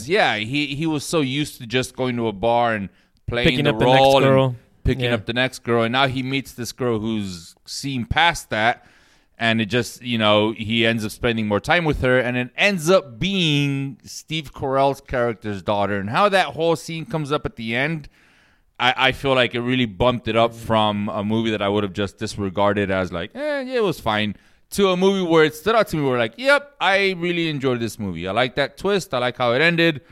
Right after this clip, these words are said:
Speaker 2: I like that. I, I just liked everything about this movie."
Speaker 1: Yeah, <clears throat> I think it's a really good. And Ryan
Speaker 2: And it's got
Speaker 1: Gosling
Speaker 2: Kevin
Speaker 1: is,
Speaker 2: Bacon
Speaker 1: is
Speaker 2: in
Speaker 1: a
Speaker 2: it.
Speaker 1: fucking hunk, man. God damn it.
Speaker 2: Yeah,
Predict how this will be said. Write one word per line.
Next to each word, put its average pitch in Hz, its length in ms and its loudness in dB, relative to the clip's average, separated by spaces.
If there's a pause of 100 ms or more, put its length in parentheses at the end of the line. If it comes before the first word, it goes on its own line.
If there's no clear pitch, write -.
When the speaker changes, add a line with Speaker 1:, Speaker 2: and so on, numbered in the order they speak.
(200)
Speaker 2:
I 110 100 -6
like 110 320 -4
that. 110 200 -6
I, 117 180 -6
I 113 120 -6
just 107 200 -10
liked 104 200 -6
everything 87 320 -8
about 80 240 -10
this - 160 -16
movie." 50 240 -12 (420)
Speaker 1:
Yeah, 208 320 0 (180)
<clears throat> 170 380 -2
I 151 80 -2
think 190 180 -6
it's 170 140 -10
a 156 60 -6
really 165 160 -4
good. 175 240 0
And 143 120 4
Ryan 175 180 0
Speaker 2:
And - 20 -4
it's 202 80 -6
got 170 100 2
Speaker 1:
Gosling 185 240 4
Speaker 2:
Kevin 156 200 6
Speaker 1:
is, 170 100 0
Speaker 2:
Bacon 180 220 4
Speaker 1:
is 123 100 2
Speaker 2:
in 92 60 0
Speaker 1:
a - 40 0
Speaker 2:
it. 80 80 -4
Speaker 1:
fucking - 300 -2
hunk, 123 420 0
man. 107 340 -4
God 160 260 -2
damn 117 240 -2
it. 98 140 -6 (200)
Speaker 2:
Yeah, 170 300 2